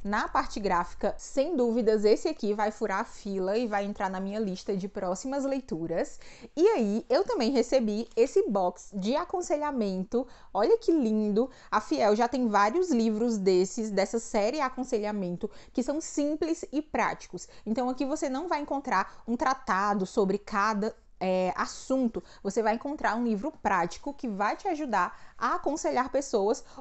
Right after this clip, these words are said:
ou até mesmo se você sofre com esses assuntos aqui, né, ah, esse livro pode te ajudar bastante. Então, aqui nós temos Tentação, Combatendo o Impulso. Nós temos também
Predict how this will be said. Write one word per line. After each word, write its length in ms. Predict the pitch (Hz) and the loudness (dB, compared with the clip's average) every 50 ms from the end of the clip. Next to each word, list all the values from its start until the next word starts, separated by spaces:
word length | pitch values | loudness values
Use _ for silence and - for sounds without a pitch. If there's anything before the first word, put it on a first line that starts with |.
| - | 0
ou 220 | - 294 359 403 480 | 2 2 4 4 2
até 180 | 415 403 359 | 2 0 -2
mesmo 340 | 311 277 220 208 226 247 247 | 0 2 2 2 2 2 -2
se 100 | 247 - | -2 -2
você 260 | 233 226 233 - 254 | -2 -2 0 0 -2
sofre 440 | 254 - - 208 196 220 - 233 220 | -2 -2 -2 0 0 0 -2 -4 -6
com 160 | - - 214 | -6 -6 -6
esses 180 | 196 - - 185 | -6 -6 -4 -4
assuntos 440 | 180 185 - - 196 185 - 185 196 | -4 -4 -4 -6 -10 -10 -8 -6 -6
aqui, 360 | 202 - - 254 269 294 - - - - - - | -6 -6 -6 -6 -6 -6 -8 -10 -18 -20 -12 -6
né, 320 | 185 185 185 185 214 247 - - - - - | -4 -4 -4 -4 -4 -8 -10 -14 -18 -10 -4
ah, 260 | - 185 185 - 196 | -2 -2 0 2 0
esse 180 | 220 - - | 0 0 0
livro 260 | 254 233 233 233 269 - | 0 0 0 0 0 0
pode 240 | - 220 220 226 | 2 2 2 2
te 80 | - 269 | 0 0
ajudar 320 | 214 240 208 226 214 196 | -2 0 0 0 0 2
bastante. 520 | 185 208 415 440 - - 165 151 - - - - - - - | 2 0 -2 -2 -4 -6 -6 -6 -8 -14 -18 -18 -18 -12 -6
Então, 260 | 220 226 - 247 247 | -4 0 2 2 2
aqui 220 | 269 277 - 285 233 | 2 0 0 -2 0
nós 260 | 226 220 269 - - | 2 0 0 0 0
temos 460 | - 254 214 185 165 160 160 - - - - - - - - - | -2 0 0 0 -2 -6 -8 -12 -14 -16 -18 -20 -20 -20 -4 -4
Tentação, 1000 | 247 277 440 508 508 427 339 349 - - - - 196 180 175 175 170 175 196 285 - - - - - - | -2 -2 -2 -2 0 0 0 0 -2 -4 -4 -4 -2 -2 -2 -2 -2 -4 -4 -6 -8 -12 -18 -20 -20 -2
Combatendo 920 | - 254 233 226 208 202 220 - - 220 220 240 294 320 285 302 302 - - | -2 0 2 4 4 2 2 2 -2 -2 0 0 -2 0 0 0 -2 -2 -2
o 160 | 226 220 220 | 0 0 0
Impulso. 840 | 214 214 220 - - 202 175 170 165 170 - - - - 277 370 466 - - - - - - - - - - | 0 0 -2 -4 -2 -4 -2 -2 -2 -6 -8 -8 -6 -4 -2 -2 -4 -6 -14 -20 -20 -20 -20 -20 -20 -12 -6
Nós 260 | 196 190 196 220 - | -4 -2 -2 -2 -2
temos 380 | - - 226 208 208 220 - - | 0 0 0 2 0 -2 -4 -2
também 760 | - 226 214 214 214 196 196 190 185 185 185 185 185 190 | -2 -2 0 0 2 2 2 2 2 0 0 -2 -2 -4